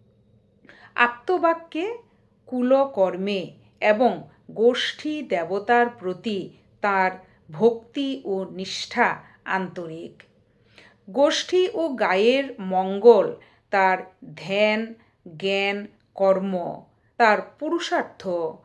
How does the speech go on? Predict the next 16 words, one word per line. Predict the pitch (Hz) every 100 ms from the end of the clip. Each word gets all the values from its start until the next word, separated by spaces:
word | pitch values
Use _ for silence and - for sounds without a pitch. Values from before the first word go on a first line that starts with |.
| _ _ -
ওই | 339
পুরুষার্থের | 320 - 339 359 - 381 370 - 370
সাধনায় | 359 - 180 180 175 202 262 233 160 - - - -
সে | - 247 233 226 - 156
যথাসাধ্য | 185 175 - 269 277 285 - - 196 196 190 196 247 208 - - _ -
একাগ্র | 175 - 226 220 214 262 277 - -
চিত্ত, | - 208 151 _ 175 170 - - _ _ _ - - -
কিন্তু | 381 370 320 370 453 - _ -
একমুখীনতা | 311 339 330 311 285 - 381 392 - 202 165 - _ -
তাকে | 196 196 226 226 226 - -
স্থায়ী, | - - 220 240 262 277 277 -
তার | 196 196 196 - -
মু-, | 180 208 226
ভাবমূর্তিকে | 175 196 262 302 285 - 262 240 220 170 - - -
স্থায়ী | - - 214 254 277
করে | 208 190 208 208